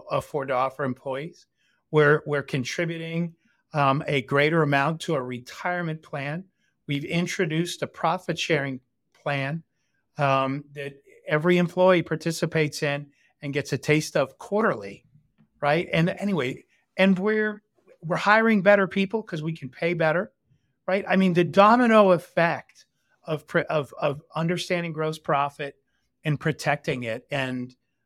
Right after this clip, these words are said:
and again, um, we don't gouge, we really don't gouge our customers. I love meeting with a partner and saying, "Let's have a conversation about economics.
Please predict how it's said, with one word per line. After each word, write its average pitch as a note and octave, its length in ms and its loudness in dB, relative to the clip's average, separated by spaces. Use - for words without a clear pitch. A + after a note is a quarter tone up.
and D3+ 80 -8
again, C3+ 540 0
um, C3 360 -10
we D3 160 -4
don't E3 200 0
gouge, F3 480 2
we D#3 160 -18
really F#3 220 -4
don't E3+ 180 -2
gouge E3+ 260 4
our D3+ 100 -2
customers. - 540 -8
I G#3 240 4
love F3+ 560 6
meeting G3+ 340 4
with G3 120 0
a E3+ 40 0
partner D#3 560 0
and D3+ 140 -2
saying, D3 280 2
"Let's F3 160 4
have A#3 160 -2
a G#3+ 60 -8
conversation A3 540 2
about G#3 180 4
economics. G#3 680 0